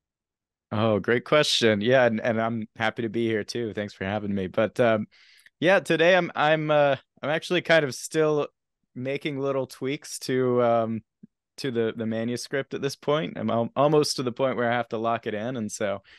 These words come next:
I'm responding to a lot of kind of feedback from early readers and trying to integrate it and, and pull this whole thing together. So I'm kind of thinking about everything from, you know, uh,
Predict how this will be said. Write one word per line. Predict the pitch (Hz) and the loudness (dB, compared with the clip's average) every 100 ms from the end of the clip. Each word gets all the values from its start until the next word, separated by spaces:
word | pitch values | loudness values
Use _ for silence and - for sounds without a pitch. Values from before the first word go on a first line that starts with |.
| _ _ - | _ _ -12
I'm | |
responding | 113 - 131 131 127 120 | -10 -2 2 4 2 2
to | 123 | 4
a | |
lot | 117 120 117 | 6 6 6
of | 113 - _ _ _ - | 2 -2 _ _ _ -2
kind | 127 | -2
of | 117 | 0
feedback | 147 147 139 135 | 0 2 2 2
from | - 139 | 0 -2
early | 131 135 127 | 0 0 0
readers | 117 143 147 147 123 | -2 -2 0 0 -2
and | 107 | -6
trying | - 131 | -4 -2
to | 123 113 - _ _ - | -2 -4 -8 _ _ -8
integrate | 135 147 127 131 131 | -4 -2 2 2 4
it | 123 | 0
and, | - 110 104 | -2 -6 -4
and | 110 107 101 104 113 | -4 -4 -4 -6 -8
pull | - 123 | -4 -2
this | 120 - | -2 0
whole | 120 | -2
thing | 113 117 | -2 -2
together. | 113 110 107 101 95 | -2 -2 -2 -2 -6
So | - 104 101 - - | -6 -6 -6 -10 -10
I'm | 107 107 | -6 -6
kind | - 104 | -2 -4
of | - | -2
thinking | 104 104 | -2 0
about | 104 104 - - - - - _ - | 2 2 0 -10 -20 -20 -20 _ 0
everything | 127 139 143 127 127 | 2 4 6 6 4
from, | - 127 120 107 _ | 2 0 0 -4 _
you | - 104 | -10 -8
know, | 98 95 98 | -6 -8 -8
uh, | - 101 98 | -2 0 0